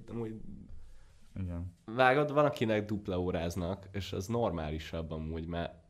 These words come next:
Speaker 1: nekem s-, egy órák voltak, tehát nekem nem
Speaker 2: Aha.
Speaker 1: dupla óra. Én csak negyvenöt percet vezettem egy
Speaker 2: Igen.
Speaker 1: alkalommal.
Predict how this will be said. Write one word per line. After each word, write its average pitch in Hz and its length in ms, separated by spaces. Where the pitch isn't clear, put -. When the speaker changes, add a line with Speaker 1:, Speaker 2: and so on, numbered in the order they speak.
Speaker 1:
nekem 107 580
s-, - 100
egy 131 300
órák 78 320
voltak, 76 420
tehát 87 160
nekem 98 240
nem 123 120
Speaker 2:
Aha. 95 260
Speaker 1:
dupla 80 140
óra. 82 220
Én 101 220
csak - 300
negyvenöt 113 440
percet - 460
vezettem 92 480
egy 98 100
Speaker 2:
Igen. 110 140
Speaker 1:
alkalommal. 98 800